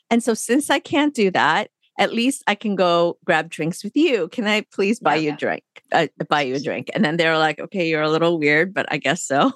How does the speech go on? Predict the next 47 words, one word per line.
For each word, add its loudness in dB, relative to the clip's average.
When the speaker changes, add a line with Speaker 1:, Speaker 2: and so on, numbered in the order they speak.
Speaker 1:
<laughs> -6
since -2
you -6
like 0
my 0
character, 0
you -2
know? 2
Speaker 2:
But 0
then 0
sometimes 0
it's -2
really 2
not 2
the -4
same. 0
It's 0
like, 0
my 2
Speaker 1:
No. 0
Speaker 2:
mom 2
would 2
tell 0
me 2
when 2
I 2
was 0
a -4
little 2
girl, 2
I 2
would -4
be 0
like, 2
"You 2
should 2
be 4
best 0
friends 0
with -6
so-and-so's 2
mom 2
because 0
she's -6
so 0
amazing." 2
And -4